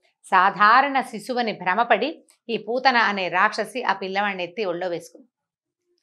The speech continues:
ఒళ్ళో పెట్టుకుంది. స్తన్యం, పిల్లవాడికి చనుబాలు తాగించడానికి ప్రయత్నం చేసింది.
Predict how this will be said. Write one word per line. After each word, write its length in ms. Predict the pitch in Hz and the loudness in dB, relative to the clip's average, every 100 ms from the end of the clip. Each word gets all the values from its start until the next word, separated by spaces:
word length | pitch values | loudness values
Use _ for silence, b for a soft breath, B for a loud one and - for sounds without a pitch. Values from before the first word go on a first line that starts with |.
| _ b b b | _ b b b
ఒళ్ళో 260 | 202 208 202 | -2 2 2
పెట్టుకుంది. 500 | 202 - 214 262 339 | 0 -4 -8 -6 -8
స్తన్యం, 500 | - 220 247 285 247 | -2 0 2 0 0
పిల్లవాడికి 540 | 240 240 269 254 220 | -2 4 6 6 4
చనుబాలు 440 | - 226 262 277 247 | -2 2 8 8 8
తాగించడానికి 680 | 233 208 202 208 190 214 | 6 4 -2 -2 -2 -2
ప్రయత్నం 400 | 262 202 175 175 | -2 -2 -2 -6
చేసింది. 380 | 180 160 - 160 | -10 -12 -14 -20